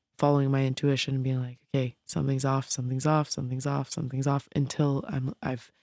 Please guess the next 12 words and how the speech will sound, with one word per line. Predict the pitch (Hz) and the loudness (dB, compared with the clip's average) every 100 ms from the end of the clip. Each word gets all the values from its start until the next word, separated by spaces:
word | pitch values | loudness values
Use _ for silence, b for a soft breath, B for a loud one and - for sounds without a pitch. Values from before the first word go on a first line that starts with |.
| _ _ - | _ _ 0
figured | 156 156 | 4 6
out | 151 139 | 6 6
what | 143 | 4
it | 139 131 | 2 0
is, | 131 127 | -2 -4
and | 127 | -4
then | 127 | -4
I | 120 | -6
change | 117 120 117 117 | -6 -6 -8 -14
it. | - _ _ _ _ _ _ _ _ _ _ _ _ _ | -20 _ _ _ _ _ _ _ _ _ _ _ _ _
So | - | -4
yes, | 127 120 - - | -4 -6 -10 -12